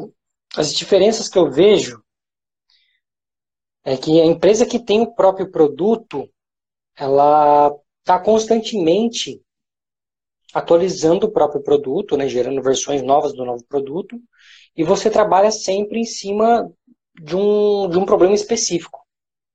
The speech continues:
Agora, quando a gente olha pra um, pro cenário de consultoria,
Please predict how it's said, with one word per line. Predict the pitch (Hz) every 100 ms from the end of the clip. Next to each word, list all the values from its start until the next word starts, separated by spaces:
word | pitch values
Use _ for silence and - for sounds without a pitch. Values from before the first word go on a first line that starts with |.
| _ _ - _ _ -
Agora, | 147 160 170
quando | 202 269
a |
gente | 240 226 -
olha | - 175 170
pra | 165
um, | 160 143
pro | -
cenário | 151 151 151 170
de | -
consultoria, | - 156 - 147 135 220 226 -